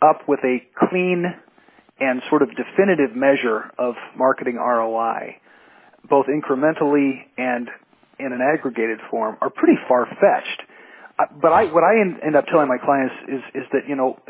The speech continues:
measuring your or comparing your R O I against other institutions is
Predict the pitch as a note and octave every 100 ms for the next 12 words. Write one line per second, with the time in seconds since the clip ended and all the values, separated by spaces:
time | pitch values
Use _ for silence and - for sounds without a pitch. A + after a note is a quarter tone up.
0 | - _ - D#3 F3+ G3 G3 E3+ C#3+ D3+
1 | E3 D#3+ B2+ B2 B2+ - F3+ D#3+ D3 D3+
2 | A#2 B2+ B2 A#2+ A#2 - - - - -
3 | - - - C#3 C#3+ C3+ D3 D3 C#3 C3+
4 | - - C#3 - A#2+ A2+ - _ - C#3+